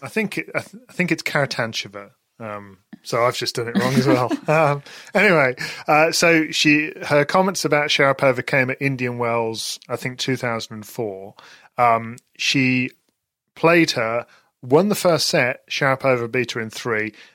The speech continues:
Speaker 1: Then they played at Wimbledon the year after, in two thousand five. And the headline of the article in The Guardian is,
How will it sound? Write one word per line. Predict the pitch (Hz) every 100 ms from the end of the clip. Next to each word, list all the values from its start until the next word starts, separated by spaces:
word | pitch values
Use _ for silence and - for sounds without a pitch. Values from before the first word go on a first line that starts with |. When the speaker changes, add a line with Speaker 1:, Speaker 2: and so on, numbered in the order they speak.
| _
Speaker 1:
Then | 139 208
they | 226
played | - 185 160
at | 147
Wimbledon | 143 160 135 127 120
the |
year | 117 113
after, | 107 - - 113
in | 185 190
two | - 170
thousand | 151 143 120 123
five. | 139 117 104 123 - - - _ -
And | 139 135
the |
headline | 139 180 151 139 131
of | 120 - -
the | 143
article | 135 143 131 135
in | 127
The | 120
Guardian | 127 123 123 120
is, | 120 113